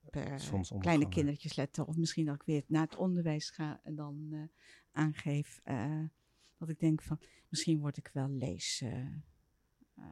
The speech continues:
Speaker 1: lees, eh, niet leesmoeder, maar lees, eh, juf.
Speaker 2: Ja? Ja? Je, je, je
Speaker 1: Zoiets.
Speaker 2: kijkt een beetje bij je juf.
Speaker 1: Ja,
Speaker 2: Is het,
Speaker 1: juf
Speaker 2: eh,
Speaker 1: is niet, maar wel iets...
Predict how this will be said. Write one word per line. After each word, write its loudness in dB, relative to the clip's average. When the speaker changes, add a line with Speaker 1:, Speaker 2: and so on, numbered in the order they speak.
Speaker 1:
lees, -4
eh, -2
niet 2
leesmoeder, 4
maar 2
lees, -2
eh, 0
juf. -4
Speaker 2:
Ja? -2
Ja? 0
Je, 0
je, 2
je 0
Speaker 1:
Zoiets. 2
Speaker 2:
kijkt 6
een 2
beetje 4
bij 4
je 4
juf. 6
Speaker 1:
Ja, 4
Speaker 2:
Is 4
het, 2
Speaker 1:
juf 8
Speaker 2:
eh, 4
Speaker 1:
is -2
niet, 2
maar 4
wel 4
iets... -2